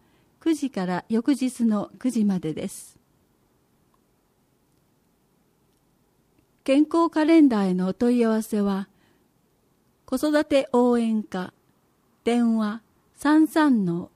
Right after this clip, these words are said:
零零三九、または生き生き健康課、電話三三の六一一一です。以上、健康カレンダーでした。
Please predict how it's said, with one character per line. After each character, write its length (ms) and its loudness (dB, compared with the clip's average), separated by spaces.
零 320 2
零 260 0
三 360 -2
九、 420 -4
ま 120 -4
た 180 0
は 240 -2
生 140 -2
き 240 2
生 40 -6
き 160 -4
健 200 0
康 340 0
課、 280 -14
電 260 0
話 240 -2
三 320 4
三 360 0
の 260 -2
六 360 0
一 520 -2
一 420 2
一 240 -6
で 140 -6
す。 340 -20
以 140 0
上、 460 -4
健 220 2
康 240 0
カ 160 -2
レ 160 2
ン 80 4
ダ 160 -4
ー 20 -6
で 140 -6
し 100 -16
た。 240 -18